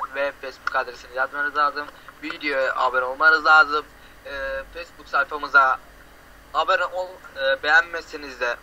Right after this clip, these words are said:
fark yapmaz, beğenseniz de fark yapmaz. Ama o dediklerimizi yapmanız lazım. Bu dört şeyi yapmanız lazım. İsim, Skype, Facebook adresi ve abone olmanız. Tamam,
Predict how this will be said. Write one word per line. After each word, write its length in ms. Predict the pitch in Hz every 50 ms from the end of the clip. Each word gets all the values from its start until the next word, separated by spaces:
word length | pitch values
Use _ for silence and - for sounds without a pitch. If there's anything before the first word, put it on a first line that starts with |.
| -
fark 240 | - 143 143 - -
yapmaz, 400 | 165 147 - 156 156 151 151 143
beğenseniz 520 | 143 143 143 143 - - 147 143 143 -
de 40 | - - - -
fark 240 | 147 151 147 -
yapmaz. 360 | 151 147 143 - 147 143 143 - - - - - - - - - -
Ama 240 | 147 151 147 147 143 - 151
o 120 | 151 147
dediklerimizi 500 | 147 143 147 143 - 143 135 127 - -
yapmanız 440 | 147 135 - - 135 139 156 147 147
lazım. 240 | 139 131 127 - - - - - - - -
Bu 120 | 139 135 - - - - - -
dört 200 | 156 156 156 -
şeyi 200 | - 135 131 135
yapmanız 500 | 139 131 127 - - 127 135 151 143 127
lazım. 260 | 117 113 113 113 - - - - - - - - - - - - - - - - - - - - - - - - -
İsim, 320 | 151 151 - - 143 147 - -
Skype, 420 | - - - 147 - 143 139 156 - - - -
Facebook 300 | - 143 143 - - -
adresi 460 | 165 160 160 165 160 - - 170 175 - - - - - - - - - 143
ve 160 | 160 170 -
abone 300 | - 131 127 135 131 127
olmanız. 400 | 123 120 117 113 - - - - - - - - - - - - - - - - - - - - - - - - -
Tamam, 180 | - - - -